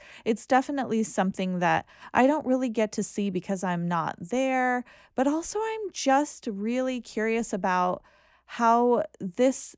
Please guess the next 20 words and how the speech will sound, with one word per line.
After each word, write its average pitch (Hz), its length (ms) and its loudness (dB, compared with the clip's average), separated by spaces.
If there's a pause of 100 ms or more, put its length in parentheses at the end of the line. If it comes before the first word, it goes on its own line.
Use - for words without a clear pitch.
is 220 260 0
being 247 240 0
handled, 202 580 0
really, 107 560 -2
and 185 220 0
maybe 185 380 2
any 185 240 0
future 185 420 -2
implications 156 800 -2
of - 100 -6
that. - 240 -2 (280)
So 180 480 4
my 247 220 2
email 254 380 -2
is 269 180 -2
A - 40 0
F 202 340 4
L 202 160 6
Footy 180 340 2
Obsessed 180 680 2